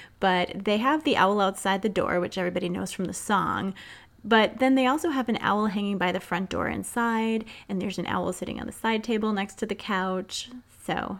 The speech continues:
tons of owls. Rebecca needs to break the passcode to get into Josh's phone. In reality, I feel like this might be an even harder part of trying to delete this text.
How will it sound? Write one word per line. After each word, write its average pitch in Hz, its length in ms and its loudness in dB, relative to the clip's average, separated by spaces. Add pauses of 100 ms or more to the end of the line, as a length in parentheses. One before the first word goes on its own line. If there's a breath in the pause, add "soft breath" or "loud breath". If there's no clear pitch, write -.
tons 247 280 -2
of 196 120 -4
owls. - 540 -4 (840)
Rebecca 254 340 6
needs 294 220 4
to 247 60 0
break 208 220 0
the 185 60 -4
passcode - 720 0
to 202 80 0
get 208 180 0
into 190 180 -4
Josh's 202 440 -2
phone. - 480 -2 (420 soft breath)
In 208 120 -2
reality, 226 420 8
I 196 80 0
feel 233 180 4
like 175 200 0
this 302 320 4
might 165 280 0
be 185 320 -2
an 190 120 2
even 185 180 -2
harder 208 420 4
part 185 340 2
of 185 200 -4 (160)
trying 202 380 2
to 190 160 0
delete 196 220 -2
this - 180 -8
text. - 600 0